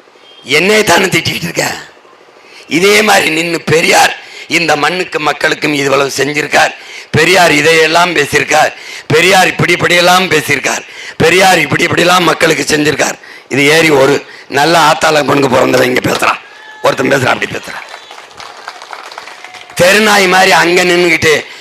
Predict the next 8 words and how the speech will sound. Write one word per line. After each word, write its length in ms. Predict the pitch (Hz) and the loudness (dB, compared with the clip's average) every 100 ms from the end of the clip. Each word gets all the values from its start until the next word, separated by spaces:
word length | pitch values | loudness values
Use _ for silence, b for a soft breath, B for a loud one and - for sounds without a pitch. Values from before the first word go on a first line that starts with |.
| B B | B B
சீமான் 600 | - 196 220 220 214 196 | -2 2 2 4 2 2
என்ன, 200 | 175 165 - | 0 -2 -2
"டேய், 320 | 170 196 - - - - _ _ - | 2 2 0 -8 -20 -20 _ _ -10
என்னைய 400 | 104 123 156 156 | -4 -2 0 0
விடுறா, 480 | 156 156 139 104 90 - - _ _ | 2 2 2 2 -2 -12 -20 _ _
பெரியார் 380 | 85 120 175 170 | -4 0 2 2
வந்து 200 | 147 147 | 2 0
பேசுறா, 400 | 135 107 - - | -2 -6 -10 -16